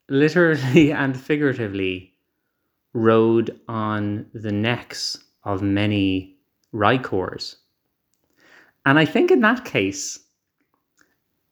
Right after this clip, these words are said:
I thi-, I feel like that's gonna draw people in because, A, you know, Gek is talking about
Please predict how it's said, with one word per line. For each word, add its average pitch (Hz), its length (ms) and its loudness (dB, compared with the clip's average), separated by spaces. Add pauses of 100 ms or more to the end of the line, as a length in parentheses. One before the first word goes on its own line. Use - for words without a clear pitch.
I 170 120 4
thi-, 175 280 -4
I 185 120 4
feel 190 240 0
like 123 180 0
that's 113 220 -2
gonna 107 220 -4
draw 98 220 0
people 98 340 -4
in 90 240 -6
because, 107 640 -2 (1120)
A, 110 600 0 (840)
you 123 100 -6
know, 104 260 -4 (380)
Gek 123 300 0
is 131 100 -4
talking 113 340 -2
about 101 240 0